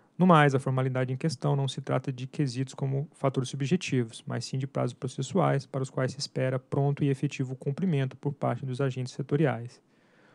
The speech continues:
Concluo, portanto, em acordo com o posicionamento firmado pela S R M, que a agência não deve flexibilizar regras que prejudicam seu controle quanto aos contratos de comercialização de energia. Trata-se de risco regulatório, que deve ser evitado tendo em vista rebatimento em terceiros,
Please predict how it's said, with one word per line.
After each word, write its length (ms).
Concluo, 540
portanto, 600
em 80
acordo 260
com 140
o 20
posicionamento 460
firmado 400
pela 160
S 140
R 140
M, 280
que 120
a 40
agência 340
não 120
deve 220
flexibilizar 640
regras 360
que 120
prejudicam 480
seu 200
controle 560
quanto 200
aos 80
contratos 340
de 60
comercialização 600
de 100
energia. 440
Trata-se 460
de 80
risco 320
regulatório, 680
que 100
deve 220
ser 140
evitado 500
tendo 180
em 140
vista 200
rebatimento 560
em 40
terceiros, 600